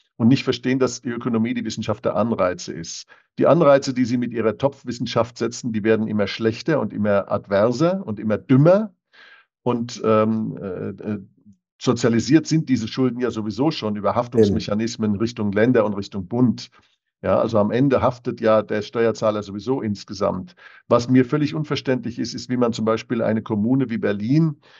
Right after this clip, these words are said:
Speaker 1: weiterhin so subventionieren kann, wo man die Versch-, wo einem die Verschwendungssucht auf jede, an jeder Straßenecke anspringt. Ja,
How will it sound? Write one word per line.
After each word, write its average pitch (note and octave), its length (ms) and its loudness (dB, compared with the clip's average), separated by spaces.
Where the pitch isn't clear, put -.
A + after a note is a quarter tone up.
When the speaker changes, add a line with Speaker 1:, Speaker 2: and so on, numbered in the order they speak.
Speaker 1:
weiterhin B2+ 600 4
so B2 180 -4
subventionieren B2 760 -2
kann, B2 340 -2
wo A2 80 -2
man A2+ 220 0
die A2 80 -10
Versch-, - 280 -4
wo A2+ 100 -4
einem A2+ 260 0
die A2 80 -4
Verschwendungssucht B2+ 1000 -4
auf A#2 280 4
jede, C#3 320 4
an A#2 100 0
jeder C#3+ 220 2
Straßenecke A#2 840 -4
anspringt. A2+ 1000 -2
Ja, A2+ 300 2